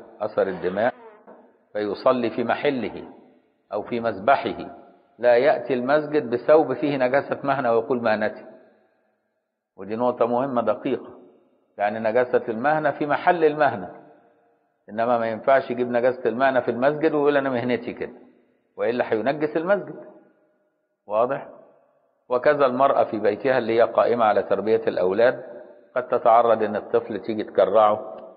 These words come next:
بعد ما يرضع يقوم يقشط على كتفها، القشط ده زي القيء نجس، لكن تصلي على حالها لأنها متعرضة له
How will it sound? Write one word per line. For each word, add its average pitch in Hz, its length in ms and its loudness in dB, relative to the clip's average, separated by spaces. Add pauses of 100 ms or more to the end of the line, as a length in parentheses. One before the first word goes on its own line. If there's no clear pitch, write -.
بعد 95 220 2
ما 95 160 -4
يرضع 104 260 2
يقوم 110 180 -2
يقشط 120 380 2
على 101 160 4
كتفها، - 360 -6 (540)
القشط 131 400 0
ده 139 500 2
زي 131 160 2
القيء 151 400 0 (280)
نجس، 131 400 -6 (1120)
لكن 107 240 -4
تصلي 117 440 2
على 104 180 2
حالها 95 340 -4
لأنها 92 360 -4
متعرضة 101 720 2 (360)
له 95 300 -2